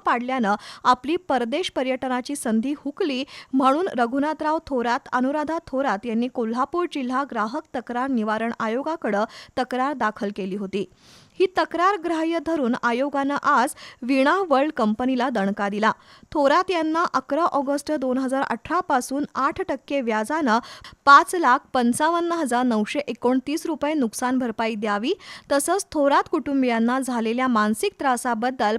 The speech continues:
पंधरा हजार रुपये आणि कागदपत्रांचा खर्च दहा हजार रुपये स्वतंत्रपणे द्यावा, असंही ग्राहक आयोगानं स्पष्ट केलंय. हा निकाल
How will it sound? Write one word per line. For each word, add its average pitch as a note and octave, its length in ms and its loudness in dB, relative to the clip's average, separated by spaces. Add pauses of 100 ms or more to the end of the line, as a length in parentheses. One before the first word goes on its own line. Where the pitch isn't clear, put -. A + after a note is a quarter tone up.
पंधरा C4+ 460 4
हजार B3 300 0
रुपये C4+ 340 0 (260)
आणि C4 180 4
कागदपत्रांचा B3+ 1080 2
खर्च G#3+ 300 -2 (100)
दहा A#3+ 420 0
हजार B3+ 260 -2
रुपये C#4 320 0 (240)
स्वतंत्रपणे D4 840 0
द्यावा, A#3+ 540 2
असंही C#4+ 380 -2 (100)
ग्राहक B3+ 380 -2
आयोगानं A#3 440 2
स्पष्ट A3 460 -6
केलंय. G#3+ 260 -2 (380)
हा D#4 220 6
निकाल F4+ 440 2